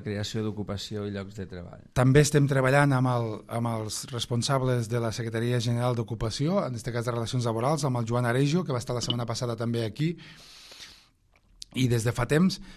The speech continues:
Speaker 2: per intentar buscar algun tipus de pla extraordinari a l'Ametlla de Mar. Això s'està treballant i esperem que pugui donar un fruit, eh, ben aviat. I en paral·lel, doncs, totes aquells, eh, actuacions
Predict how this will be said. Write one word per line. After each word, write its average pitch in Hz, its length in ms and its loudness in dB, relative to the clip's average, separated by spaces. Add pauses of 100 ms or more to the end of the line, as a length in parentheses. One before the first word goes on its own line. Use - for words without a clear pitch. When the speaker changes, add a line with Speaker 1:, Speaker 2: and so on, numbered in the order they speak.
(160)
Speaker 2:
per 127 160 6
intentar 123 380 4
buscar 139 240 4
algun 139 180 6
tipus 143 320 4
de 120 160 0
pla 139 320 4
extraordinari 123 800 2
a 113 100 0
l'Ametlla 120 320 0
de 117 80 0
Mar. 165 140 2 (160)
Això 123 260 -4
s'està 127 320 -2
treballant 131 480 4 (480)
i 123 80 -2
esperem 131 320 2
que 123 160 -2
pugui 131 160 4
donar 127 240 4
un 117 80 -2
fruit, 139 400 2
eh, 113 400 -4
ben 127 160 0
aviat. 139 400 4 (560)
I 143 80 10
en 135 80 6
paral·lel, 143 480 6 (320)
doncs, 127 400 2
totes 147 320 4
aquells, 139 540 2 (320)
eh, 120 320 0
actuacions 143 840 4